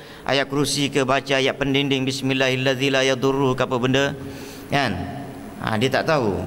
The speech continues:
Dia tahu berasa nak pergi curi rumah tu, dia pergi.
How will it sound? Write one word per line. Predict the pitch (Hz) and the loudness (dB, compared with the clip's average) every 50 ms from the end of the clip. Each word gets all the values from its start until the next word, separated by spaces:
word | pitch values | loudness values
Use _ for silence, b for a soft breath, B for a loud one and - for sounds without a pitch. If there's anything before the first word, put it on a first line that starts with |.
| - - - - - - - - - - - - - - - | -8 -8 -10 -12 -12 -14 -14 -14 -14 -16 -16 -16 -12 -8 -4
Dia | - 120 117 | -4 0 0
tahu | 127 123 120 117 110 107 | 2 2 2 0 0 0
berasa | 117 113 107 - 117 107 104 | 0 0 0 0 0 0 0
nak | 98 98 104 | 0 0 0
pergi | 107 101 92 | 0 0 2
curi | 104 104 104 | 2 2 2
rumah | 104 104 101 101 101 | 4 4 2 2 0
tu, | - - 98 101 107 | -2 -4 -4 -2 -2
dia | 107 | -2
pergi. | - - - - - - | -2 -2 -4 -6 -6 -6